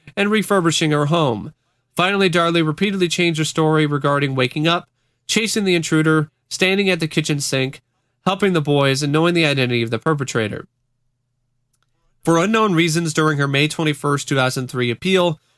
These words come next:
Darlie and her attorneys did not challenge the legal or factual sufficiency of the evidence to support her conviction. A request for retesting forensic evidence was granted on June eighteenth, two thousand eight.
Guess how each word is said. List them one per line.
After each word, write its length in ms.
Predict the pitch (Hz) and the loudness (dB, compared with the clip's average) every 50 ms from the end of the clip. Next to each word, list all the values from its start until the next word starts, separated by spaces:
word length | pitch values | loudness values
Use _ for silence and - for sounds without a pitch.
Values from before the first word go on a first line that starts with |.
| _ _ _ | _ _ _
Darlie 340 | - 180 185 202 196 190 185 | 0 2 2 2 2 2 2
and 100 | 175 165 | 2 2
her 100 | 160 151 | 0 0
attorneys 460 | 147 - 156 143 139 139 135 135 - | 0 0 -2 0 0 0 -2 -2 -2
did 120 | - 127 | -2 -2
not 180 | 127 127 123 131 | 0 0 0 -2
challenge 420 | - - 135 127 127 123 123 123 | -2 -2 -2 0 0 -2 -2 -4
the 60 | - 120 | -6 -4
legal 300 | 120 143 175 165 170 160 | -2 0 0 2 2 2
or 100 | 147 143 | 0 0
factual 420 | - 143 135 131 - - 131 127 | 0 -2 -2 -2 -2 -4 -4 -4
sufficiency 640 | - - 127 123 180 185 - 190 165 151 - 160 156 | -4 -6 -4 -2 -2 -2 -2 -4 -6 -4 0 0 0
of 80 | 151 | 2
the 120 | 139 131 127 | 2 2 0
evidence 360 | 123 120 120 120 120 117 - | 0 0 0 -2 -2 -2 -4
to 80 | 131 120 | -6 -6
support 320 | - 123 113 127 117 110 | -6 -6 -4 -4 -4 -2
her 60 | 107 | -4
conviction. 600 | - 123 117 131 147 151 - - 135 113 - - _ _ _ _ _ _ _ | -4 -4 -2 -2 -2 0 0 -2 -2 -2 -4 -8 _ _ _ _ _ _ _
A 80 | - 135 | -2 -2
request 380 | 135 135 - 175 180 180 - - | -2 0 0 0 0 0 0 -2
for 100 | 180 165 | -2 0
retesting 540 | 156 160 156 - 170 170 160 - 170 151 | 0 0 0 0 -2 -2 -2 -2 -4 -4
forensic 360 | 139 147 139 139 135 139 135 - | -4 -2 -2 -2 -2 -4 -4 -4
evidence 380 | 131 147 143 143 139 139 - | -4 -4 -2 -2 -4 -4 -4
was 120 | 135 120 - | -6 -4 -2
granted 380 | - 127 120 120 117 - 123 | -2 0 0 0 -2 -2 -2
on 120 | 120 113 113 | -2 -2 -4
June 240 | 117 127 120 117 | -4 -4 -4 -4
eighteenth, 460 | 113 120 147 - 190 185 175 175 - - _ _ _ _ _ _ - | -6 -6 -4 -2 0 0 0 -2 -4 -10 _ _ _ _ _ _ -2
two 80 | 160 | 0
thousand 300 | 151 143 135 131 135 127 - | 0 2 2 0 -4 -6 -4
eight. 380 | - 185 185 190 - - - | -2 -2 -2 -2 -4 -6 -10